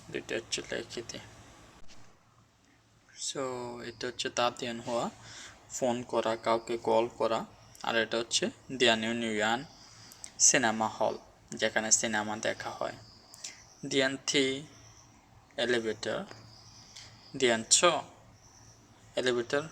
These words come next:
লিফট। আমরা যেটা লিফট বলি, এটা হচ্ছে এলিভেটর। দিয়েন ছ, এটার মানে কি? ইলেকট্রিক কার।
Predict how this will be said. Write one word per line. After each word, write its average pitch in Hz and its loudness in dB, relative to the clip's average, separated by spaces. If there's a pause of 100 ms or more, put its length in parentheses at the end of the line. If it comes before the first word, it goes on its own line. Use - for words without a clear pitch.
লিফট। 123 4 (560)
আমরা 110 -2
যেটা 110 -6
লিফট 110 -8
বলি, 110 -4
এটা 117 -6
হচ্ছে - -2
এলিভেটর। 110 -6 (4000)
দিয়েন 127 4
ছ, - 2 (920)
এটার 131 0
মানে 131 0
কি? 135 -6
ইলেকট্রিক 131 0 (100)
কার। 110 2